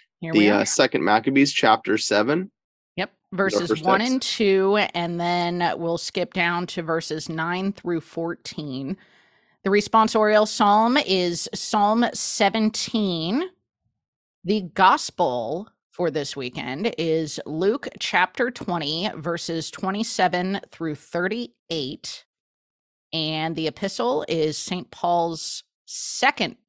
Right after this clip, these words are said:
Speaker 1: letter to the Thessalonians, chapter two, verse sixteen, through chapter three, verse five.
Speaker 2: There you have it.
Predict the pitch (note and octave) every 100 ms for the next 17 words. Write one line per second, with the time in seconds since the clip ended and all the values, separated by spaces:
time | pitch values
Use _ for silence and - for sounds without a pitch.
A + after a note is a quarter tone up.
0 | _ D3+ C#3 B2 C#3+ - D3+ C#3 - C#3+
1 | - D3 E3+ F3 F3 E3+ D#3+ - - _
2 | _ _ _ _ _ _ _ _ _ _
3 | _ _ - - C#3 - - - - D#3+
4 | D3+ D3 D3 C#3+ _ - C#3+ D3 - -
5 | F3+ - - - F3 D#3+ D3+ D3+ - -
6 | D3+ D3+ D3+ C#3+ D3 - - F3 F3+ -
7 | F3 E3 _ - G3+ A3 D3+ G#2 A#2 A#2
8 | _ _ B2 C#3+ B2 - - - _ _
9 | _ - A#2 - - _ _ _ _ B2+
10 | B2+ B2 A#2 A#2+ G#2+